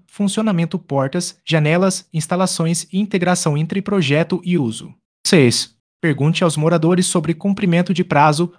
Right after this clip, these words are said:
mudanças de escopo e atendimento pós-entrega. Sinais de confiança. Um, registro no ceal e documentação em dia. Dois, contrato claro com cronograma e fases. Três, portfólio com fotos de obra e referências verificáveis. Quatro,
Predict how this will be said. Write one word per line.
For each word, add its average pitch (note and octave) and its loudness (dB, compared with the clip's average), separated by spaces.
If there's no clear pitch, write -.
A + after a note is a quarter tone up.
mudanças D#3 0
de F3+ -2
escopo F3 -2
e F#3 2
atendimento F3+ 0
pós-entrega. D3+ 0
Sinais D3+ 0
de F3 -2
confiança. D3+ -2
Um, A2+ -6
registro D#3+ 0
no D#3+ 2
ceal E3+ 2
e D#3+ -4
documentação D3+ 0
em D3+ 2
dia. B2 0
Dois, A#2 -4
contrato F3+ 0
claro D3 0
com D3+ -4
cronograma E3 0
e F#3 -2
fases. D#3 -2
Três, - -8
portfólio D#3+ 2
com G3 -2
fotos F#3 2
de C#3+ 0
obra F3 2
e F3+ 2
referências F#3 2
verificáveis. F#3 0
Quatro, - -4